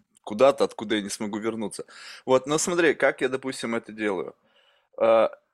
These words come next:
ну, у нас у всех есть эти вот реакции торможения, да, когда мы психику как-то можем притормаживать.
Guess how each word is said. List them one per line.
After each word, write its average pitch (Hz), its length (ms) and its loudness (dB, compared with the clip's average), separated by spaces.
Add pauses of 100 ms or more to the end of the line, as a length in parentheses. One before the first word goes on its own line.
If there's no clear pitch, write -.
(340)
ну, 185 200 2
у 123 60 -2
нас 156 260 4
у 139 40 -6
всех 170 260 0
есть 139 220 -2
эти 120 140 -14
вот 113 140 -8
реакции 127 360 2
торможения, 110 640 0
да, 107 160 2
когда 110 420 0
мы 110 200 -6
психику 113 480 -8
как-то 101 300 -2
можем 98 340 -2
притормаживать. 95 720 -2